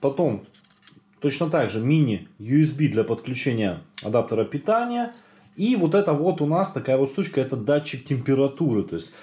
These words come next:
мы можем всегда смотреть, сколько в комнате малыша, тепло, холодно и прочее. В нижней части, э, четыре резиновые такие вот ножички, и либо можем его закрепить где-то вот,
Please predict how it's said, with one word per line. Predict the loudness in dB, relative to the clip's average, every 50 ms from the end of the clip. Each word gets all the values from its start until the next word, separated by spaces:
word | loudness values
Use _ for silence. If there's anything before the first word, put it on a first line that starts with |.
| -20 -20 -10 -4
мы | 0
можем | 0 2 2 2 0 -2
всегда | -2 0 0 0
смотреть, | 0 -2 -2 0 0 0 0
сколько | 0 0 0 0 -2 -6
в | -6
комнате | -4 -4 -2 -2 -2 -2 -4 -4 -6 -8 -14
малыша, | -8 -4 -2 0 0 0 0 0 0 0
тепло, | -2 -4 -8 -4 0 0 0 0
холодно | 0 0 0 2 2 2 2 0 -2 -6 -6 -8 -12 _ _ _ _ -12
и | -12 -8
прочее. | -4 0 0 0 0 0 -2 -2
В |
нижней | 0 0 0 0 0 0
части, | 2 0 0 0 -2 -6 -6 -10 -18 -20 -20 -12 -8
э, | -8 -8 -6
четыре | -6 -2 0 0 2 2
резиновые | 0 0 -2 -2 -2 0 2 2 2 0
такие | 0 -2 -2 0
вот | 2 2 2 2
ножички, | 0 0 0 0 -4 -6 -4 -4
и | -2 0
либо | 2 2 4 2
можем | 2 2 0 0 0 0 0 0
его | 0 0
закрепить | -2 -2 -4 -4 -6 -4 -4 -4 -4 -4 -8 -20 _ -20 -20 _ _ _ _ _ _ _ _ _ _ _ _ -20 -18
где-то | -14 -8 -6 -6 -6 -4 -6
вот, | -6 -6 -8 -8